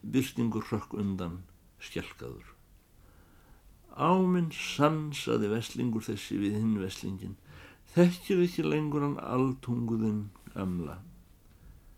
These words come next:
„Hvað heyri ég? Þú, elsku meistari minn,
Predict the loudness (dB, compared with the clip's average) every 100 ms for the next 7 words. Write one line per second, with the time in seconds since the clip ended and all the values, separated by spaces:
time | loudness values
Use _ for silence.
0 | -20 -20 -20 -20 -20 -12 2 2 4 0
1 | 0 -2 -4 -6 -12 -20 -20 -20 -20 -6
2 | 6 6 6 2 -8 -20 -20 -20 -20 -20
3 | -18 -16 -4 0 2 0 -4 -2 -2 -4
4 | -4 -4 -2 0 0